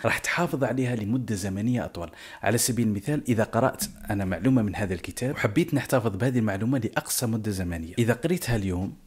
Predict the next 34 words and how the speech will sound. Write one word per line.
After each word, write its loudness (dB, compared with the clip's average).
راح 2
نعاود 2
نرجع 0
ليها -2
بعد -2
ثلاثة -2
أيام، 0
ثم 2
أسبوعين، -2
ثم 4
شهر، -4
ثم 4
ثلاثة -2
أشهر، -4
ثم 6
عام، 2
ثم 4
عامين. 2
كل 4
ما 6
نزيد 4
في 0
عدد 4
تكرار 0
تاع -6
هذه 2
المعلومة 0
راح -4
تقعد 2
معايا 2
إلى -2
مدة 0
زمنية 0
طويلة، -8